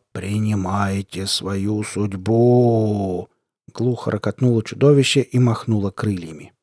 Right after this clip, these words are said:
Справа и слева от него в клубы тумана ударили струи черного дыма.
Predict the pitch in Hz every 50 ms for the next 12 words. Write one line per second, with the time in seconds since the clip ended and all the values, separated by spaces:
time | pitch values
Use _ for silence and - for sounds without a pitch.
0 | _ _ _ _ _ _ _ _ _ _ _ _ _ _ - - - - - -
1 | 117 123 131 120 123 123 117 - - 110 123 131 123 117 117 113 - - 104 101
2 | 110 120 123 120 - - - 123 117 113 131 131 127 - 123 110 120 123 131 127
3 | 120 120 120 113 127 127 127 127 120 120 120 - - - 120 123 123 123 120 -
4 | - 135 127 123 120 120 117 113 104 123 131 127 113 101 87 -